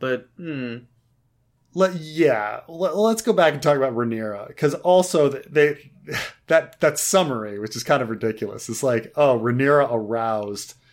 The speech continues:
Speaker 2: seduces Criston Cole."
Speaker 1: <laughs> You wrote this? <laughs>
Speaker 2: She's, she's not gonna be staying aroused the entire trip back, okay? Her reasons for seducing Daemon,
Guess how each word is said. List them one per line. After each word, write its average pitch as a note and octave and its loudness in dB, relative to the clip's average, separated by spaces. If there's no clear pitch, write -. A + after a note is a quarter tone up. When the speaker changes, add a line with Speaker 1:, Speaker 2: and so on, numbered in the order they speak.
Speaker 2:
seduces A#2+ -2
Criston A2 -6
Cole." G2+ -8
Speaker 1:
<laughs> - -20
You C#3 0
wrote C3+ -2
this? - 0
<laughs> - -4
Speaker 2:
She's, - -2
she's F3+ 2
not A#3 4
gonna G#3 2
be E3+ -2
staying D#3 2
aroused A#2+ 2
the B2+ 0
entire A#2+ 0
trip - -6
back, G#2 -6
okay? A#2+ 0
Her - 0
reasons F#3+ 2
for D3 4
seducing C#3+ -2
Daemon, A2+ -2